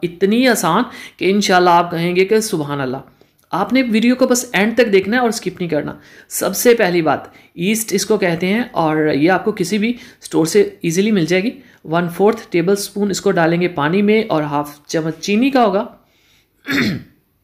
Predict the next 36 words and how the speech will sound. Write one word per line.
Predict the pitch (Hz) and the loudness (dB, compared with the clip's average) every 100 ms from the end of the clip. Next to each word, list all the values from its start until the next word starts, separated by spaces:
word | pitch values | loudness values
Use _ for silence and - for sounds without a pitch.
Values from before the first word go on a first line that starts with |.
| _ _ _ - - - | _ _ _ -20 -20 -6
उसको | 175 - | -2 2
मिक्स | 233 240 | 2 2
करके | 240 226 240 | 2 2 2
दस | 185 180 | 2 0
मिनट | 208 214 | 0 2
के | |
लिए | 220 214 | 2 2
रख | 165 160 | 0 0
देंगे। | 220 180 240 - - - | 0 0 -2 -8 -12 -4
अब | 185 | 0
हमने | 185 190 | 2 2
लिया | 175 180 | 2 2
है | 170 202 | 2 0
एक | - 165 165 | 0 -2 0
प्याली | 170 151 202 285 - _ - | -2 0 0 -4 -10 _ -10
मैदा, | 143 139 139 262 - - _ _ _ _ _ _ - | -6 -2 0 -2 -2 -18 _ _ _ _ _ _ -10
आम | 143 160 | -4 0
मैदा | 165 160 170 | 2 2 2
जिसको | 151 - 180 202 - - - - _ 165 | 0 -2 -2 -2 -4 -20 -20 -20 _ -2
all | 156 | 0
purpose | 160 165 165 165 - | 0 0 0 -2 0
flour | 156 156 | 2 2
भी | 170 | 2
कहते | 190 160 175 | 0 0 0
हैं। | 190 247 _ - - | -4 -6 _ -20 -14
इसमें | - 170 202 | -8 0 2
एक | 202 | 2
चुटकी | 208 - 214 | -2 -4 0
जाएगा | 180 165 175 | 2 2 0
नमक | 151 147 151 254 285 - _ _ - | -2 -2 0 -2 -2 -14 _ _ -4
और | 143 143 147 139 - | -2 -2 -4 -6 -4
ये | 139 165 | 0 0
है | 208 | 0
हमारे | 185 160 151 | 0 0 0
पास | 151 165 226 - | 0 -2 -2 -6
दही | 135 139 185 | -6 -4 -2